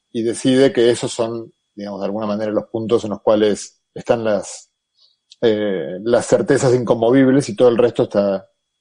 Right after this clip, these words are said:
en discusión. Y eso es algo que no, bueno, yo creo que no es compartido por, por prácticamente nadie. O sea, es una idea seductora porque sí, es...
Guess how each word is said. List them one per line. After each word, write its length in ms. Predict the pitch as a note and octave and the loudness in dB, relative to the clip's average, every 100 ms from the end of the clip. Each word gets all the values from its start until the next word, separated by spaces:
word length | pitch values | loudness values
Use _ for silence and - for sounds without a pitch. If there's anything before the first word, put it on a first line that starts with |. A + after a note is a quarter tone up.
| - | -16
en 120 | G2+ | -14
discusión. 520 | F#2+ G2+ F#2+ F2 - _ _ _ _ _ _ - | -10 -10 -10 -12 -14 _ _ _ _ _ _ -8
Y 140 | A2+ | -4
eso 140 | A#2 A2 | -2 0
es 80 | |
algo 240 | B2+ C#3 C3+ | 2 4 4
que 100 | A2+ | 2
no, 640 | A2 A2+ A#2 G#2+ F#2+ F#2+ _ _ _ _ _ _ _ - | 0 0 2 2 0 -6 _ _ _ _ _ _ _ -18
bueno, 380 | A2+ G#2 G2 - | -12 -10 -10 -10
yo 80 | |
creo 140 | G#2+ A2+ | -2 -2
que 80 | G#2+ | -2
no 60 | |
es 60 | A2 | -4
compartido 440 | B2 G#2+ G#2 A#2+ | -2 -2 0 0
por, 260 | G2+ G2 - | 0 -6 -8
por 240 | G2+ F2+ | -10 -8
prácticamente 460 | - G#2+ A2 G#2 G#2+ | -8 -2 -2 0 2
nadie. 320 | D#3+ C3 G#2 | 2 2 0
O 60 | G2+ | -2
sea, 160 | A2+ | -2
es 100 | G#2+ | -2
una 140 | C3 B2+ | 0 4
idea 180 | B2+ | 4
seductora 580 | B2+ A#2 A2 G#2+ D3 E3+ | 4 2 0 2 4 4
porque 280 | A2+ G2+ F#2+ | 2 -2 -4
sí, 200 | - C#3 | 0 2
es... 240 | G#2+ - | 2 -2